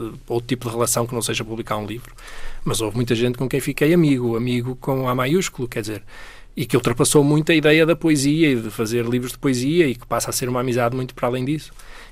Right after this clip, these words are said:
E, e isso é o que se retira também muito dos livros e o que se retira da nossa vida, é esta relação que nós acabamos depois por fazer com muitos dos poetas, há bocado falaste de um, não é? Do Cícero, por exemplo, que é uma pessoa que eu prezo muito e gosto muito,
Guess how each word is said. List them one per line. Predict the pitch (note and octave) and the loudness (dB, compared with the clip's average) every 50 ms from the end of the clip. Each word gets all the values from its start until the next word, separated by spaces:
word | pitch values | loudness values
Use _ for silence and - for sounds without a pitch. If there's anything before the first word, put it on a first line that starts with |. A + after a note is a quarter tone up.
| - - - | -18 -8 -4
E, | D3 C3 A#2+ A2 G#2 G#2+ - A2 | -2 -2 -2 -2 -2 -4 -6 -8
e | - - A2+ G#2 G#2 | -8 -10 -8 -6 -4
isso | G2+ - A2+ | -2 -2 0
é | A2+ A#2+ | 0 0
o | A2+ | -2
que | A#2+ - - | -4 -4 -4
se | - - | -2 -2
retira | B2 - - - C3+ B2+ A#2+ B2 | -4 -6 -4 -2 0 2 2 2
também | - C3+ B2+ C3 C3 | 2 2 0 2 0
muito | C3 C3+ B2+ - C3 | 0 -2 -2 -4 -4
dos | B2+ C#3 B2+ | -2 -2 0
livros | B2 B2+ C3+ D3+ F3+ G3+ F3 C3 | 0 2 2 2 2 2 0 0
e | A2+ | 0
o | G#2+ | -2
que | - - | -4 -6
se | - | -10
retira | - A2+ - A#2 A2+ A2+ | -10 -8 -6 -4 -2 0
da | A2+ A2+ | 0 0
nossa | A2+ A2 - - F#3+ | 0 0 0 0 0
vida, | E3+ F3 G3+ F#3+ C#3+ | 2 2 2 2 2
é | G#2+ | 0
esta | G2+ - - A2 | 0 -2 -4 -6
relação | G2+ G#2+ A#2 G2+ - - A2+ A#2 | -4 -4 -4 -2 -2 -2 -4 -4
que | A#2 - | -4 -4
nós | B2 A#2+ A#2+ | -2 -2 -2
acabamos | B2 A#2+ B2+ B2 B2 B2 A#2 - | -2 -2 -2 -2 -2 -2 -4 -6
depois | - - B2+ A#2 | -6 -6 -6 -6
por | - - | -6 -8
fazer | - - A#2+ A#2 B2 B2 C3 C#3+ - - - - - - - - - | -6 -4 -2 -2 0 -2 -2 -4 -6 -12 -20 -20 -20 -20 -12 2 4
com | D#3+ | 6
muitos | D3+ C#3 C#3 C#3+ D3 D3+ - - - E3+ E3+ - - - | 6 6 6 2 2 0 -2 -6 -8 -8 -8 -8 -10 -10
dos | - B2+ B2 A#2+ A2 - | -6 -4 -2 -2 -2 -4
poetas, | - - G#2+ G#2 G#2 - - A2+ A2+ A2+ B2 A#2+ A2 G2+ | -4 -4 -4 -4 -4 -4 -4 -4 -4 -6 -8 -8 -8 -8
há | G2 G2+ | -8 -8
bocado | - - - G#2 G2 | -8 -8 -8 -8 -8
falaste | - - - - B2+ - - - | -10 -12 -12 -12 -12 -12 -4 0
de | D3+ | 2
um, | F#3+ B3+ | 2 2
não | C#4+ A3+ B2+ | 2 0 0
é? | G#2+ | -2
Do | - | -2
Cícero, | - - - D#3 - - - - - | -2 -2 -2 -2 0 -2 -2 -4 -4
por | - - A2 | -6 -6 -6
exemplo, | G#2 A#2+ F3 A3+ A3 - - | -4 -4 -4 -4 -6 -8 -10
que | - - | -10 -10
é | G2 | -10
uma | F#2+ G2 | -10 -10
pessoa | - - - A2+ | -10 -10 -10 -10
que | - - | -8 -8
eu | A#2 A2 | -8 -8
prezo | - - A#2+ A#2 A#2 A2 A2 | -4 0 2 2 2 2 2
muito | A2+ A#2 C3 C#3+ D3 - | 0 0 0 0 0 -2
e | A2+ | -4
gosto | - - A#2 G#2+ - - - C3+ | -4 -4 -4 -4 -4 -4 -4 -4
muito, | C#3 D3 D#3 D3 - | -2 -2 -4 -6 -8